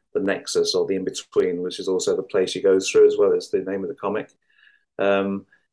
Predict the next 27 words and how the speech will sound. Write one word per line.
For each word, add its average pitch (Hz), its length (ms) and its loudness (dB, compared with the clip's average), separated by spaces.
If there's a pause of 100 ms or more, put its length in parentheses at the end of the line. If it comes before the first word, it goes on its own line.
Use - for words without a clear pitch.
(240)
she 117 120 -6
goes 113 200 6
into 107 200 2
this 90 300 -4 (260)
place, - 240 0
and 95 80 -6
it's - 80 -6
gonna 110 120 0
be 101 100 6
an 98 80 2
eight-page 101 680 -4
kind 98 160 -4
of 95 140 -2 (260)
Kickstarter - 640 -2
kind 101 160 -4
of 95 80 -8
giveaway 104 420 4
kind 113 180 -6
of 107 80 -6
thing, 123 200 2
you 113 100 -2
know, 98 60 -2
incentive. 107 500 -6 (480)
Uh, 101 260 4
and 107 80 -2
then 107 120 4
Ian 101 320 2